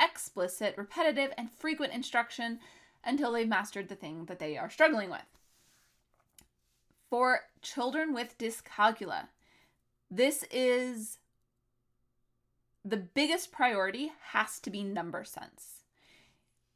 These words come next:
You need to have a systematic way that you are planning to teach there.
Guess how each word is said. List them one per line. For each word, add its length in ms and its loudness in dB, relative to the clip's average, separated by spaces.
You 120 -2
need 280 2
to 60 2
have 120 2
a 120 -2
systematic 1040 0
way 200 0
that 140 0
you 140 0
are 80 0
planning 460 -4
to 320 -4
teach 460 -10
there. 240 -2